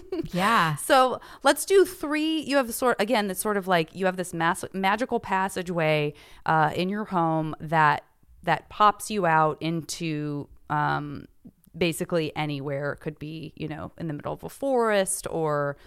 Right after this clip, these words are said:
Speaker 2: suddenly
Speaker 1: Mm-hmm.
Speaker 2: you're on the mountaintop in Switzerland. Three places that you can, that you can go to sort of escape being inside, but it's magic, so it's not, like, breaking any of the rules.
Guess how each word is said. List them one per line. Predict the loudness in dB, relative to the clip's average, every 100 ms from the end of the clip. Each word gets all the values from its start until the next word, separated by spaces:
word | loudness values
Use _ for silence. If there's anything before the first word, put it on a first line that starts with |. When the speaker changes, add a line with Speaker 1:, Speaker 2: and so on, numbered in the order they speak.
| -20 -20
Speaker 2:
suddenly | -2 0 2 0
Speaker 1:
Mm-hmm. | 0
Speaker 2:
you're | 0
on | -2
the |
mountaintop | -4 -4 -4 -4 -4
in | -6
Switzerland. | -8 -8 -4 -4 -4 -4 -6
Three | -6 -6
places | -2 -4 -2 -6 0
that | -2 -2
you | -8
can, | -6 -6 -8 -14 -20 -10
that | -8
you | -8
can | -8 -6
go | 0 2 2 0
to | -2 -10
sort | -6 -4 -2
of | -4 -4
escape | -8 -8 -6 -6 -4
being | -6 -4 -4
inside, | -6 0 0 2 -2 -8 -18
but | -8 -4 -4 -6
it's | -10 -4
magic, | -2 -2 -4 -10
so | -8 -10
it's | -4
not, | -6 -4
like, | -8 -4
breaking | -6 -6 -10
any | -10 -10
of | -10
the | -10
rules. | -8 -8 -10 -12